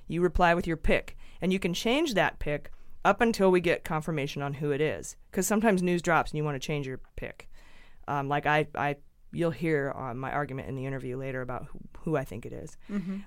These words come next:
Speaker 1: Uh, and once the news drops, I'll turn off comments, and your last pick is your final answer, and you get ten points if you get it right. If you wanna play, you gotta sign up to be a patron at patreon dot com slash Mueller, she wrote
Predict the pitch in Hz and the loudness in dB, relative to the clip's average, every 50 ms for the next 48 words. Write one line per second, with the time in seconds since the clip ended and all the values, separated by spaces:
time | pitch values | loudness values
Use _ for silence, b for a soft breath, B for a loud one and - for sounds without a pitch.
0 | - - 143 147 120 110 160 165 175 190 185 - 214 214 220 240 233 180 196 185 | -6 -4 -2 -2 0 0 0 2 4 2 4 4 4 6 6 6 6 6 6 6
1 | 180 170 - - 147 156 - 180 175 175 165 165 - - 208 190 180 170 160 147 | 6 6 4 0 -2 -2 0 0 2 2 2 0 2 2 4 4 6 4 2 0
2 | - - - 156 147 143 147 151 156 160 - - - 180 175 185 160 143 139 - | -2 -4 -4 -2 -2 0 2 2 2 2 0 0 -2 0 0 0 -4 -4 -2 0
3 | 175 160 165 165 165 156 143 151 - - 90 135 151 156 156 156 143 - - 170 | 0 2 2 2 0 0 -2 -2 -4 -8 -6 -6 -4 -4 -4 -4 -4 -2 -2 -2
4 | 170 160 - 170 165 156 - 156 165 151 165 156 156 - 139 113 - b b b | -2 0 2 0 0 0 -2 -4 -2 -2 -2 -2 -2 -2 -2 -4 -4 b b b
5 | b b 170 165 175 180 180 175 170 - 220 220 226 247 254 220 180 180 156 165 | b b 0 2 4 6 6 4 4 8 10 10 10 10 8 6 6 6 6 6
6 | - 180 165 170 160 - - 151 156 143 - - 175 175 175 - 208 202 196 190 | 4 2 0 0 0 -4 -4 -4 -4 -4 -2 -2 -2 -2 0 0 0 0 0 0
7 | 180 - 139 - - 170 165 160 - 175 165 160 156 156 131 - - 180 160 156 | -2 -4 -8 -4 -2 -2 -2 0 0 -2 -2 0 0 0 0 0 0 -2 -2 -2
8 | 151 156 147 143 - 170 175 180 170 - - 185 185 185 180 | -2 -4 -4 -2 0 2 2 2 2 2 2 2 4 4 4